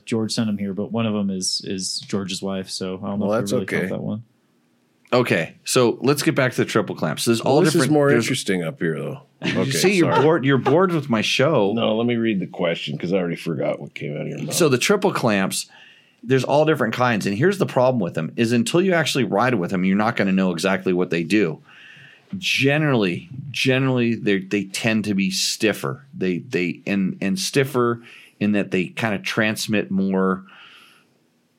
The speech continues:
Speaker 3: um, of what the bike is doing up through the handlebars to the rider, depending on whether they're rubber mounted and what kind of bars you have and all this other stuff.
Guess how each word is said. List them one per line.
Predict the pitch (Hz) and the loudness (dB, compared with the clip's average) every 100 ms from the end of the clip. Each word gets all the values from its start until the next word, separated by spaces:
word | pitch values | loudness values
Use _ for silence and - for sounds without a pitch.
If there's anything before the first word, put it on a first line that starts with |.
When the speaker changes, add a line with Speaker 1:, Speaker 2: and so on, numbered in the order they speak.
| _ _ - | _ _ -10
Speaker 3:
um, | 58 71 69 - - _ | -6 -4 -4 -8 -14 _
of | 101 87 | -2 0
what | 87 104 - | 0 0 0
the | |
bike | 78 87 98 98 | -2 0 0 0
is | 101 | -2
doing | 87 104 104 104 95 | 0 2 2 0 0
up | 98 104 - | -2 -2 -8
through | - 107 | -2 0
the | 95 | 2
handlebars | 101 101 101 101 - | 0 2 2 0 -2
to | - | -4
the | 90 | -2
rider, | 82 85 104 127 151 135 | 0 2 2 2 0 -2
depending | 104 107 95 92 | -2 0 -2 -2
on | 92 | -4
whether | 90 90 87 | -2 -2 0
they're | 80 | 0
rubber | 82 95 98 | 0 2 2
mounted | 95 92 92 | 2 2 0
and | 78 | -2
what | 65 | -6
kind | - | -8
of | 65 | -4
bars | 92 101 95 | 0 0 0
you | 101 | -2
have | 92 | -2
and | 87 | -2
all | 82 | -4
this | 82 | -2
other | 95 85 | -2 -2
stuff. | - | -4